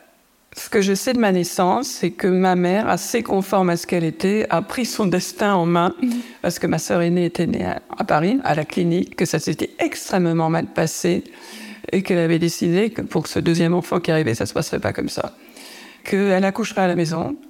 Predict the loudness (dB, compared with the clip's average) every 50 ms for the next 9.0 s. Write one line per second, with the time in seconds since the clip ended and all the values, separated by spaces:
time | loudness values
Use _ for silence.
0 | -20 _ -2 -2 -2 0 2 2 2 4 2 0 0 -2 -2 -2 0 -2 -2 -2
1 | 0 0 2 2 2 0 -2 -4 -4 -4 -6 -6 -4 -4 -4 -2 -2 -4 -2 0
2 | -2 -2 0 0 -2 -2 -2 -4 -8 -12 -8 -2 0 0 2 4 4 2 4 2
3 | 2 0 0 -2 -2 -2 -2 -2 0 2 4 4 4 2 0 -6 -16 -18 -18 -18
4 | -18 -20 -12 -6 -4 -4 -4 -2 0 0 0 2 4 4 4 4 4 4 4 4
5 | 4 2 0 -2 -2 -2 -4 -2 0 -2 -2 -2 -2 -4 -4 -2 0 0 0 0
6 | 0 -2 -2 0 0 0 2 0 0 0 -2 -6 -8 -12 -12 -12 -10 -4 -2 0
7 | 0 0 2 2 2 2 2 0 -2 -2 -2 0 2 2 2 0 0 -2 0 0
8 | 0 2 2 2 2 2 0 -2 0 0 -2 -2 0 2 2 2 2 2 0 -4